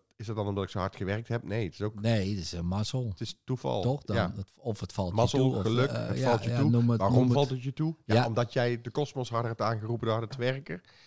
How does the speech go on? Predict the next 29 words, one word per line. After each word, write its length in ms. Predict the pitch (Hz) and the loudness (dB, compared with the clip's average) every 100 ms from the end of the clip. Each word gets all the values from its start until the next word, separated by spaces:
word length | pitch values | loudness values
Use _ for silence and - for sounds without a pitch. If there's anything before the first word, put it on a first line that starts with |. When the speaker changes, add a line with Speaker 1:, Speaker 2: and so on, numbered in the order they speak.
| _ - | _ -10
Speaker 1:
Weet 220 | 82 95 | -4 -2
ik 100 | 92 | -2
niet. 220 | 90 80 _ | -6 -8 _
Ik 140 | 92 | -6
denk 140 | 98 107 | -2 -2
dat 100 | 101 | -2
het 80 | - | -4
gewoon 200 | 104 - | -6 -4
geluk, 300 | 95 - - | -6 -6 -10
een 100 | 101 | -10
gro-, 260 | - 117 131 | -4 -4 -6
gro-, 280 | - 85 80 | -12 -12 -6
grote 300 | - 123 92 | 0 0 0
Speaker 2:
Ja. 60 | |
Speaker 1:
dosis 420 | 101 117 113 117 | 2 2 2 -4
Speaker 2:
Je 80 | - - _ _ _ | -10 -16 _ _ _
Speaker 1:
geluk 220 | - 117 | -2 4
Speaker 2:
hebt 120 | 113 123 | 4 4
je 60 | |
Speaker 1:
is. 100 | 120 | 2
Speaker 2:
voorbereid 800 | - 143 143 135 135 147 156 - | 4 4 4 4 4 2 -2 -6
en, 360 | - 120 117 113 | -4 0 2 2
en, 320 | 120 117 110 | 0 0 0
en 220 | 127 117 117 | 0 0 0
je 100 | 110 | 0
krijgt 280 | 117 104 | -4 -4
een 80 | 98 | -6
kans. 500 | - 101 127 - - - - - _ | -4 -2 -2 -4 -8 -16 -18 -20 _
Speaker 1:
Ja. 200 | 117 110 | -6 -6